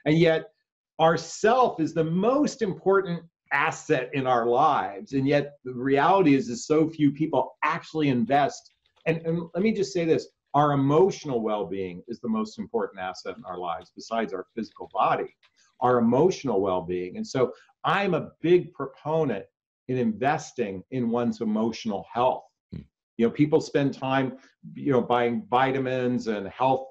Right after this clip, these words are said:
Speaker 1: supplements and things for their body. What about their heart, their emotional side? That's what I wanna lean into most,
Speaker 2: Hmm.
Speaker 1: uh, especially now that I've had this awakening, if you will, after he passed away.
Speaker 2: Hmm. And it,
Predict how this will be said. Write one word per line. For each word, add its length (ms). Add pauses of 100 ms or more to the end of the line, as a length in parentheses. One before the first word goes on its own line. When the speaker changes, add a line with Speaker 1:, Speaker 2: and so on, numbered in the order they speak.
Speaker 1:
supplements 640
and 120
things 200
for 120
their 160
body. 560 (220)
What 120
about 300
their 160
heart, 560 (400)
their 140
emotional 720
side? 380 (180)
That's 500 (260)
what 120
I 100
wanna 280
lean 300
into 320
most, 560
Speaker 2:
Hmm. 80 (340)
Speaker 1:
uh, 260
especially 480
now 280
that 120
I've 140
had 160
this 320 (240)
awakening, 720
if 160
you 100
will, 380 (100)
after 300
he 140
passed 400
away. 400
Speaker 2:
Hmm. 80 (960)
And 260 (220)
it, 100